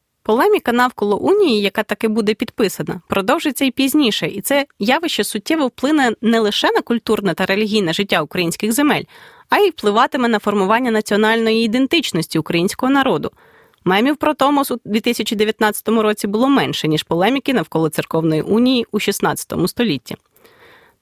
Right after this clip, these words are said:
На дев'яності роки шістнадцятого століття припадає динамічний розвиток церковних унійних процесів. Прихильників та творців унії було багато. В авангарді процесу єпископ Луцький та Острозький Кирило Терлецький,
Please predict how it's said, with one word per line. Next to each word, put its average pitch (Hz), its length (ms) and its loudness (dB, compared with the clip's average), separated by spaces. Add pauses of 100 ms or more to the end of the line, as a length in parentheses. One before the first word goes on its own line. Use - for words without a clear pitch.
(120)
На 277 160 4
дев'яності 302 500 2
роки 240 260 -2
шістнадцятого 247 640 0
століття 269 420 0
припадає 220 460 0
динамічний 240 540 2
розвиток 254 400 0
церковних 233 540 -2
унійних 220 360 2
процесів. 220 600 -4 (340)
Прихильників 302 640 2
та 220 100 0
творців 214 440 -2
унії 339 300 4
було 220 240 2
багато. 220 540 0 (340)
В - 40 2
авангарді 226 580 2
процесу 247 680 -2 (240)
єпископ 208 540 -2
Луцький 185 400 0
та 175 140 0
Острозький 185 460 -2
Кирило 202 360 0
Терлецький, 160 640 -2